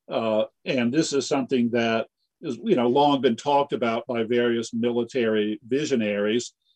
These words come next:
uh, but this was an important, uh, threshold that we have crossed. And one of the implications of the reduced cost of putting mass into orbit, you know, s-, the SpaceX Corporation, as I'm sure everyone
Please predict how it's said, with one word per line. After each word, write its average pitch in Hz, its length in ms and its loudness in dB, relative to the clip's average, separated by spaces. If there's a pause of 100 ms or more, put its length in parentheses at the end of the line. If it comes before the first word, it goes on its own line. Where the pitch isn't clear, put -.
(180)
uh, 123 140 2
but 120 160 0
this 175 220 4
was 165 180 0
an 151 100 0
important, 147 760 0
uh, 135 220 2
threshold 139 800 2
that 113 200 -2
we 120 180 2
have 110 200 -4
crossed. 104 580 -4 (420)
And 147 160 0
one 190 160 4
of 196 100 2
the 175 140 6
implications 160 1000 0
of 135 260 2
the 127 80 4
reduced 123 640 -2
cost 143 500 2
of 120 180 -6
putting 139 320 0
mass 135 480 0
into 120 200 -2
orbit, 135 440 0 (480)
you 127 80 -6
know, 120 80 2
s-, - 240 -6
the 131 80 -2
SpaceX 139 720 0
Corporation, 120 680 0
as 113 140 -8
I'm 117 140 -4
sure 123 320 0
everyone 113 600 0